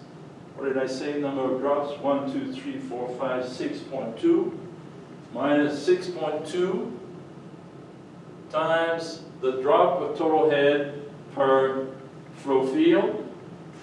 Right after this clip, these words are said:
Total head here is thirty-six. Total head at the other end is, uh,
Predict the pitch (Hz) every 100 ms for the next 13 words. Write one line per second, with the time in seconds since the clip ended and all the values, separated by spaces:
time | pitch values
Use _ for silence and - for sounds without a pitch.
0 | - - - - 151 156 151 151 151 151
1 | 156 156 156 147 127 127 127 127 143 135
2 | 139 - 180 185 - - - 156 151 170
3 | 151 156 151 151 151 - 123 127 127 135
4 | 147 135 131 131 135 - - - - -
5 | - - - - - - - - - -
6 | - - - - - - 120 123 127 123
7 | 113 117 117 117 117 113 113